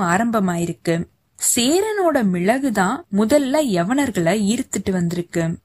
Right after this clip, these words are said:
அந்த வணிகம் தான் பெரிய அளவு நடந்துட்டு இருந்திருக்கு. அப்போ இந்த நிலத்துல வேற ஏதாவது புதுசா கிடைக்காதா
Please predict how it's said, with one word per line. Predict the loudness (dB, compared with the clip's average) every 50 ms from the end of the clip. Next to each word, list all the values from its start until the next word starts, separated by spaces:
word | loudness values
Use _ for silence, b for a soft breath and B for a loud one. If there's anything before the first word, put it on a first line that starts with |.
| _ _ _ _
அந்த | 2 2 4 4 2 2 2 2 2
வணிகம் | 2 0 0 0 0 0 0 0 0 0
தான் | 0 0 0 0 -2 -2 0
பெரிய | 2 2 2 4 4 4 4 2 2
அளவு | 0 0 -2 -2 -2 0
நடந்துட்டு | 0 0 0 0 0 -2 -2 -4 -2
இருந்திருக்கு. | -2 -2 -2 -2 -4 -6 -6 -4 -2 -2 -2 -4 -6 -10 _ _ _ _ _ 0
அப்போ | 0 0 0 _ _ 2 4 4 4 2 -2 -6 _ _ 2
இந்த | 2 4 4 2 2 2 2
நிலத்துல | 2 2 2 2 0 0 2 2 2 2 2
வேற | 2 2 2 2 2 2 0 0 0
ஏதாவது | -2 0 0 0 0 0 2 2 0 0 0
புதுசா | -2 -2 0 0 0 2 2 2 0 0
கிடைக்காதா | 0 -2 0 0 0 -2 -2 -2 0 0 0 0 0 0 0